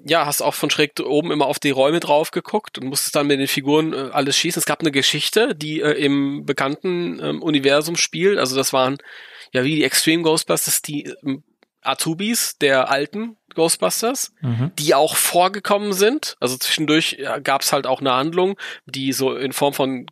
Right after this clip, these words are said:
Speaker 1: Comicbildern erzählt wurde. Da waren alle dabei, die alten, vier alten Ghostbusters, Janine und, und, ähm,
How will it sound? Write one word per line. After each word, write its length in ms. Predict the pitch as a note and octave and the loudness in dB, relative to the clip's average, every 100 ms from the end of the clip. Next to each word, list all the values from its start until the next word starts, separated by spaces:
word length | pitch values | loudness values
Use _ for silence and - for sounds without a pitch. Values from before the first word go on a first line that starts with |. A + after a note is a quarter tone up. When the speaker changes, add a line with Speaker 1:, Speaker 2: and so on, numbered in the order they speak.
| _ | _
Speaker 1:
Comicbildern 680 | - D3 F3 - F3 F3+ F3 | -2 0 0 2 4 4 2
erzählt 420 | D3+ - E3 E3 | 2 2 2 2
wurde. 340 | E3+ F3+ G#3+ A#3+ _ _ - - | 2 4 2 -2 _ _ -20 -6
Da 100 | A#2 | 0
waren 140 | B2+ | 2
alle 200 | A#2 D#3 | 2 2
dabei, 320 | E3 B2+ B2+ D3+ | 2 4 4 2
die 140 | D#3 | 2
alten, 340 | C3+ D3 C#3+ C#3 | 0 -2 -4 -2
vier 240 | D3 C#3 | -2 0
alten 160 | C#3+ C#3 | 0 0
Ghostbusters, 640 | C#3+ D3+ D#3+ D3+ D#3+ C#3 | 0 2 0 0 0 0
Janine 520 | C3+ C#3 E3+ F3+ F3 | 0 0 0 0 -2
und, 200 | D3+ C3 - _ _ _ _ _ - - - - | -4 -6 -10 _ _ _ _ _ -18 -16 -16 -2
und, 400 | D3 C3+ C3+ B2+ | 2 4 4 2
ähm, 560 | D3 C3+ C3+ C3 C3 | 4 4 4 2 0